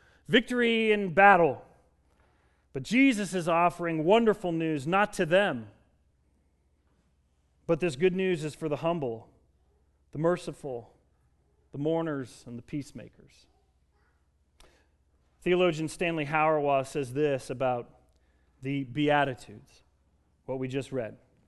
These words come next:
"Too often these characteristics of these blessings have in Christian history turned into ideals or virtues that must be striven to attain. When we, when we do that, we turn them into formulas that help us gain status and favor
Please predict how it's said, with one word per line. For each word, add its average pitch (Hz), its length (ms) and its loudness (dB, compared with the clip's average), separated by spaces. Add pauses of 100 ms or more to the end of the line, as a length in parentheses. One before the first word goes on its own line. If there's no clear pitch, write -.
(540)
"Too 220 200 2
often 190 340 4
these 160 160 -4
characteristics 180 800 -2
of 139 80 -8
these 135 160 -6
blessings 147 680 -2 (300)
have 208 240 8
in 208 100 -2
Christian 185 400 -4
history 170 400 -4
turned 214 480 -4 (240)
into 196 320 0
ideals 185 580 4
or 180 80 0
virtues 170 680 2
that 175 120 -2
must 175 280 -4
be 185 100 -6
striven 208 680 0
to 196 180 -2
attain. 180 420 -4 (1700)
When 170 160 0
we, 180 260 -2 (160)
when 175 180 -2
we 180 100 0
do 196 280 -2
that, 156 240 4
we 160 120 -2
turn 233 440 -2
them 214 160 0
into 180 260 -4
formulas 156 760 0
that 151 120 0
help 175 280 0
us 151 160 -4
gain 156 260 -2
status 180 640 -2
and 143 160 -6
favor 135 580 -4